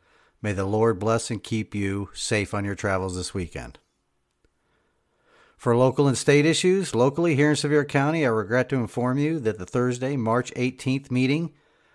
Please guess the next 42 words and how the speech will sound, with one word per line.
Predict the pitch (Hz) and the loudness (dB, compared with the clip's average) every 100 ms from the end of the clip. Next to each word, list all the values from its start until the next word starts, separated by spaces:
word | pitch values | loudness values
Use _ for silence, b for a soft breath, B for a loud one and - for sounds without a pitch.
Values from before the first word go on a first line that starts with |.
| _ | _
of | 117 110 | -4 -2
the | |
Sevier | - 110 131 139 | -2 2 2 2
County | 139 135 135 | 2 2 0
Constitutional | 135 131 127 127 - 135 - 135 | 0 -2 -2 -4 -6 -4 -4 -4
Conservatives | 131 113 131 127 135 127 | -4 -4 -2 0 0 -2
has | 135 123 | 0 0
been | 107 123 | 0 -4
canceled. | - 135 131 123 71 - _ _ _ _ - | -2 0 0 -2 -10 -12 _ _ _ _ -4
Congresswoman | 120 131 127 139 117 | -2 -2 0 0 2
Harshbarger's | 135 147 - 113 107 - | 4 4 2 0 0 -2
schedule | - 113 104 | 0 0 2
has | 117 127 | 0 0
been | 147 | -4
changed, | 139 123 104 104 101 | -2 -2 0 -4 -6
requiring | 101 123 120 120 110 | -6 -2 0 0 0
her | 117 120 104 _ | 0 -2 -6 _
to | 110 | -4
be | 120 | -2
in | 123 | 0
Washington | 110 104 - 104 - 101 | 0 0 -2 -6 -6 -6
for | 101 | -6
the | 95 | -6
entire | 87 - 98 101 101 | -6 -4 -2 -2 -4
week. | 85 67 - - _ _ _ _ | -6 -10 -14 -20 _ _ _ _
The | 135 | -2
Sevier | - 127 156 147 | 0 4 4 4
County | 147 127 107 117 | 4 2 2 -2
Constitutional | - 123 - 117 123 113 - 104 | 0 0 -2 -2 -2 -2 -2 -4
Conservatives | 104 - 160 139 87 101 - | -6 0 0 0 -2 -4 -4
wants | 107 127 | -4 -4
to | - | -2
remind | 110 104 127 147 | -2 0 0 0
you | 95 | -2
to | 92 | -4
mark | 110 113 | -4 -4
your | 107 | -6
calendars | - 131 143 92 95 98 | -2 0 0 -2 -4 -6
for | 107 | -6
Saturday, | - 123 127 92 95 | -4 -2 0 -2 -4
April | 104 113 | -4 -4
tenth, | 104 131 117 - | -2 -2 -2 -4